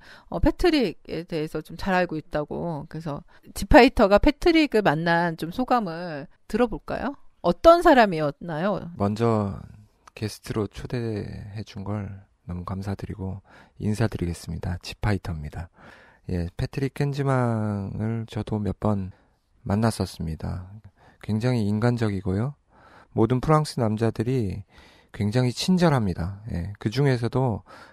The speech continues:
Speaker 2: 가장 친절하고 따뜻한 사람이 아닌가 싶고요. 패트릭 켄즈망은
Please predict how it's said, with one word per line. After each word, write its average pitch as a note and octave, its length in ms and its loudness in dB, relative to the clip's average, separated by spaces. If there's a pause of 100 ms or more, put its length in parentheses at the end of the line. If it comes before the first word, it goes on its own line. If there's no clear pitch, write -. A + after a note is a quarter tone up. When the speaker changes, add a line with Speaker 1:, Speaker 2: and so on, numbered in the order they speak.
Speaker 2:
가장 - 380 -4
친절하고 A2 800 -2
따뜻한 G#2 720 -4
사람이 G#2+ 380 -2
아닌가 F2+ 320 -4
싶고요. G#2 500 -2 (280)
패트릭 D#3 400 0
켄즈망은 B2 1300 -2